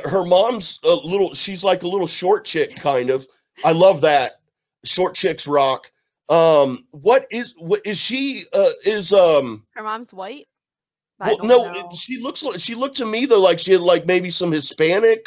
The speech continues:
Speaker 1: or
Speaker 2: I think,
Speaker 1: something
Speaker 2: I think
Speaker 1: Latino.
Speaker 2: so. I think she said, <sighs> yeah, I
Speaker 1: She
Speaker 2: think her
Speaker 1: looked
Speaker 2: mom
Speaker 1: like a little firecracker, man. <laughs>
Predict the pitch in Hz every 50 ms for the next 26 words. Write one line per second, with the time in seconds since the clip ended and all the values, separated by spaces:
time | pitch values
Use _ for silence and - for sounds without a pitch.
0 | - - 165 165 160 160 247 277 - 170 - - 240 - - 339 - - - 247
1 | - - 196 208 403 415 403 - - - 220 202 180 180 - - - 247 - -
2 | 269 277 - - 311 302 277 - 277 247 240 233 240 _ _ _ _ _ _ _
3 | _ _ - - - - - - - - _ _ _ _ _ _ - 240 254 233
4 | 208 180 147 - - 214 220 190 240 294 330 294 370 330 - - 233 214 196 240
5 | 226 196 - - 196 180 190 214 208 175 156 - - 170 151 139 131 131 - 135
6 | 117 117 123 123 123 123 123 127 123 - -